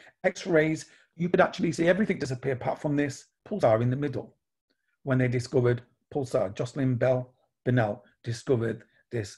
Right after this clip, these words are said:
X-ray. I'm just going to conclude with this picture here. Voyager one, which was completed its primary mission, this is in nineteen ninety,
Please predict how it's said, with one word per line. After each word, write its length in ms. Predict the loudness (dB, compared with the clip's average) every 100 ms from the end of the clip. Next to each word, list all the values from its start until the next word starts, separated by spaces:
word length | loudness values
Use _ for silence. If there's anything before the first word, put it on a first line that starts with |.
| -8
X-ray. 400 | -8 -10 -14 -14 _ _ _ _ _ _ _ _ _ _ _ _ _ _ _ -20 -20 -20 -20 -20 _ _ _ _ _ _ _ _ _
I'm 320 | 2 2 2 -4 _ 0
just 200 | 0 2
going 160 | 0 2
to 100 | 0
conclude 720 | -2 -4 0 4 4 2 -2 _ _ _
with 380 | 2 2 2 -4 -4
this 240 | -2 -2
picture 300 | -4 -8 -6
here. 280 | -4 -6 -8 _ _ _ -20 -20 -20 -20 -20 _ _ _ -20 -20 -20 -20 _
Voyager 340 | 4 6 6 6
one, 220 | 6 4
which 200 | 2 2
was 300 | 0 0 -6 _
completed 400 | -6 0 0 2
its 140 | -2 -2
primary 380 | 0 2 2
mission, 500 | 0 -2 -4 -10 -12 -18 -12
this 160 | -8 -4
is 120 | 0
in 260 | 0 0 -6 _ -2
nineteen 360 | 0 0 -2
ninety, 420 | -2 -2 -8 -14